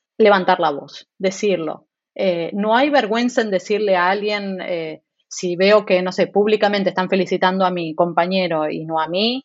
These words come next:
decir públicamente, "Hola, soy la primera autora de esto". Eh, si veo que incluso la prensa, ¿no? Ahora, por ejemplo, me pasa que ultim-, en, en, no sé, los últimos meses, a raíz de cosas que fuimos publicando, estamos teniendo un poco de atención de la prensa.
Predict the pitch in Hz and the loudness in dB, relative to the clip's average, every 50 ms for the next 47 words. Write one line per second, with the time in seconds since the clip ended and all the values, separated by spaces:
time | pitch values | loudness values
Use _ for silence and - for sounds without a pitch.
0 | _ _ _ _ _ - 180 175 - - 208 202 214 208 202 196 190 196 185 190 | _ _ _ _ _ -2 -2 0 2 2 2 4 4 4 4 4 4 2 2 2
1 | 190 196 202 202 202 190 190 185 185 185 175 - - - 190 202 226 - 262 285 | 2 0 0 2 4 6 8 8 8 6 4 0 0 2 2 4 4 4 2 2
2 | 294 - - 202 190 185 - 175 180 180 175 170 165 160 175 170 170 165 160 156 | 2 -2 -4 -2 -2 -2 -4 -4 -6 -4 -2 -2 -2 -2 -4 -4 -4 -4 -4 -6
3 | 151 143 _ _ - - - - _ _ _ _ _ - - 180 165 160 165 - | -6 -8 _ _ -12 -12 -12 -12 _ _ _ _ _ -8 -6 -6 -4 -4 -6 -6
4 | - 190 175 190 202 220 214 - 220 202 214 196 208 226 220 - - 226 196 185 | -4 -2 0 2 2 2 2 2 -2 -2 -2 -2 -2 -2 0 0 2 2 2 2
5 | - - 262 302 311 277 233 196 - 180 165 160 175 190 220 240 233 - _ _ | 2 2 2 4 4 2 0 -2 -4 -4 -4 -2 -2 -2 -2 -4 -4 -8 _ _
6 | _ - 165 175 190 208 220 208 202 185 185 - - 196 202 208 214 202 196 180 | _ -2 0 2 4 4 4 2 2 -2 -10 -8 -8 -6 -4 -2 -2 -2 -2 -2
7 | - 196 196 - 202 - 185 185 185 185 180 - - 170 170 - - - 175 180 | -4 -4 -4 -4 -6 -6 -6 -8 -8 -8 -10 -10 -14 -14 -16 -16 -16 -14 -14 -12
8 | 175 - 175 170 175 160 160 _ _ - 185 185 170 175 196 220 240 - 226 196 | -6 -6 -4 -4 -6 -8 -12 _ _ -8 -6 -6 -4 -4 -4 -4 -2 -2 -2 -2
9 | - 170 160 - 160 165 165 160 175 170 - - 185 185 - 190 190 - 190 - | -2 -4 -2 0 0 0 2 2 0 -2 0 -2 -4 -2 -2 -6 -6 -8 -8 -6
10 | 208 214 208 202 - 214 220 226 220 240 240 240 233 247 247 _ _ _ _ _ | -4 -4 -2 -2 0 0 0 2 2 0 0 0 -4 -10 -12 _ _ _ _ _
11 | _ _ - - 190 185 - 202 220 233 226 - 202 202 214 214 202 196 202 190 | _ _ -4 -2 -2 0 2 2 0 0 0 -2 -4 -4 -4 -4 -4 -2 -4 -2
12 | 196 196 190 185 180 - 170 175 165 196 185 190 180 175 175 175 165 160 151 151 | 0 2 2 2 2 0 -6 -6 -2 -2 -2 -2 0 -2 -2 -2 -2 -6 -6 -8
13 | 156 - 139 - | -10 -12 -14 -16